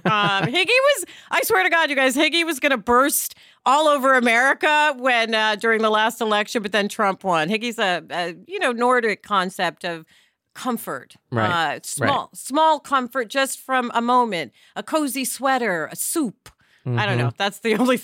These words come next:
Speaker 2: that's when I think of Higgy. I'm like, "Soup, right? White people and soup." But the idea <laughs> is just <laughs>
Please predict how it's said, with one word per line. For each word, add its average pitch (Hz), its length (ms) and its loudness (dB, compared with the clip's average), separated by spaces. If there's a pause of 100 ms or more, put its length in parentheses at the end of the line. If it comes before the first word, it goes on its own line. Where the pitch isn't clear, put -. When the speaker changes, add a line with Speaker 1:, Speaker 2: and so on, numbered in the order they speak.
(120)
Speaker 2:
that's 240 260 -4
when 240 100 -2
I 196 80 0
think 190 200 -8
of 180 80 -6
Higgy. 180 260 -6
I'm 165 100 -4
like, 160 160 -6
"Soup, - 420 -6
right? 220 280 -2 (140)
White 233 240 -4
people 254 280 -6
and 202 120 -4
soup." 233 360 -4 (440)
But 294 680 2
the 277 140 -4
idea 302 720 0
<laughs> - 140 0
is 233 260 -4
just 254 560 0
<laughs> - 460 -14